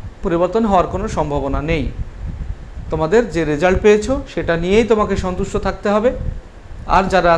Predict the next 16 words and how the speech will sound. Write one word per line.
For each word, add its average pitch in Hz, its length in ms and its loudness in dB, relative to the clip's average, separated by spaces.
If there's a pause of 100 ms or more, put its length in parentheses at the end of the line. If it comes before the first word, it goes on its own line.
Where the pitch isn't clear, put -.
সাপ্লিমেন্টারি 202 600 0
পেয়েছো 226 260 6 (200)
তারা 165 180 6 (100)
সুযোগ 220 220 4 (100)
পাবে 240 180 4 (340)
পরীক্ষা 185 360 0
দেওয়ার 254 180 2 (120)
পরবর্তীতে, 190 500 0 (760)
আবার 196 180 6 (140)
যদি 190 200 0
কেউ 196 160 4
অ্যাবসেন্ট 226 440 4
থাকে 262 200 2 (340)
তারাও 175 300 8 (140)
পরবর্তীতে 160 540 2
পরীক্ষা 147 240 -2